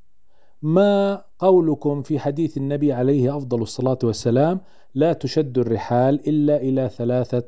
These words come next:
مساجد، المسجد الحرام ومسجدي هذا والمسجد الأقصى"، والحديث في الصحيحين؟ ما قولكم في حديث النبي عليه أفضل الصلاة والسلام في صحيح مسلم: "لعن الله اليهود والنصارى اتخذوا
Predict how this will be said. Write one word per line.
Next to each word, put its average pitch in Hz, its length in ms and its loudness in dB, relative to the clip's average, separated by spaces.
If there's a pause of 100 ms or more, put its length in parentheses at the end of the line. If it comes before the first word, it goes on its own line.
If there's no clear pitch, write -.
مساجد، 117 640 0 (540)
المسجد 123 400 -2
الحرام 120 680 0 (100)
ومسجدي 113 1200 -4
هذا 117 240 2
والمسجد 113 380 -2
الأقصى"، 113 340 -6
والحديث 110 440 -4
في - 60 -8
الصحيحين؟ 139 640 0 (480)
ما 185 220 2
قولكم 190 560 0
في 165 160 -2
حديث 156 420 -4
النبي 160 440 0
عليه 147 420 0
أفضل 143 260 -2
الصلاة 143 420 0
والسلام 131 400 0
في 127 120 -2
صحيح 123 320 0
مسلم: 202 480 2 (420)
"لعن 135 260 -2
الله 147 420 2
اليهود 139 380 0
والنصارى 139 800 0 (320)
اتخذوا 135 760 -2